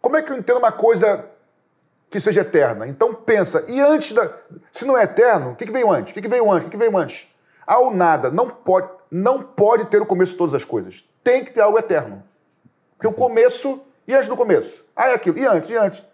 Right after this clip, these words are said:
E para quando isso? Não para nunca. Então, tem que existir algo eterno, ponto.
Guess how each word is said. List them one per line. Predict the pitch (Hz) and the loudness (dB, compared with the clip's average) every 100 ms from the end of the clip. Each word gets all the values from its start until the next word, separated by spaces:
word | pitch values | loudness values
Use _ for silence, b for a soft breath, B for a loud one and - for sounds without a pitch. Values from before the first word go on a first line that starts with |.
| _ | _
E | 185 | -4
para | 240 254 | 0 0
quando | 240 214 | 0 -2
isso? | 160 | -2
Não | 160 | 0
para | 233 | 0
nunca. | 233 208 180 | 0 -2 -2
Então, | 226 226 B B _ | -4 -4 B B _
tem | 277 320 320 | 2 4 2
que | 254 | -2
existir | 214 202 - 233 | -4 -4 -4 0
algo | 214 214 | 2 2
eterno, | 220 151 117 110 | 2 0 0 -6
ponto. | - 147 107 - | -4 -4 -4 -16